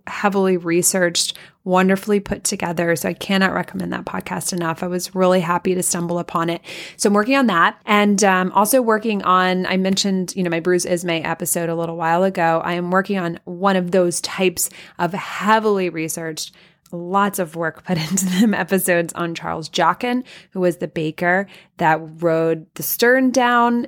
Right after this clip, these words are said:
And, you know, even in the ninety-seven movie, he's in his baker whites there on the end. Uh, he keeps coming up. I,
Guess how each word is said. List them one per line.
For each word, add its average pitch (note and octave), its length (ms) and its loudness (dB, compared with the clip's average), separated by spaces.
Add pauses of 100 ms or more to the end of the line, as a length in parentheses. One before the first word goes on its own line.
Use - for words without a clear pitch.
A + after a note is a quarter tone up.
(160)
And, E3+ 580 0
you F3+ 120 -4
know, D#3 120 -6
even E3+ 200 -4
in D#3+ 80 0
the D#3+ 80 0
ninety-seven D#3+ 580 0
movie, D#3 280 2
he's D#3+ 180 -2
in D3+ 60 -2
his D3+ 120 -2
baker D#3 340 -4
whites D3+ 520 -2 (280)
there D#3 400 2
on E3 180 -4
the E3 120 -6
end. D#3 460 -2
Uh, D#3+ 180 -4
he A3+ 140 2
keeps D4+ 240 2
coming D#4 280 2
up. E3 220 -2 (260)
I, G#3 520 2